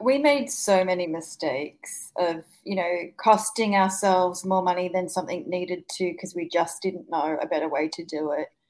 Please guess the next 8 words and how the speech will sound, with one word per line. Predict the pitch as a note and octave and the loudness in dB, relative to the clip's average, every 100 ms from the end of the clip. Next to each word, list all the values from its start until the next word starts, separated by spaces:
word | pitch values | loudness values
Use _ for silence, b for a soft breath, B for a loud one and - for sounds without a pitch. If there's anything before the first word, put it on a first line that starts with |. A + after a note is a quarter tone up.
| _ _ _ _ _ | _ _ _ _ _
Um, | F3 D#3+ D#3+ D#3+ D#3+ - | 0 0 2 -2 -4 -2
you | G3 | 0
know, | D#3 | 4
or | G3+ F#3+ G3+ | 4 6 6
working | G3 G#3 G3+ | 6 0 -2
with | G3 - | -2 -2
partners | - F#3 - F#3 F3+ F3+ | 4 4 6 0 0 0
that | F#3 | 0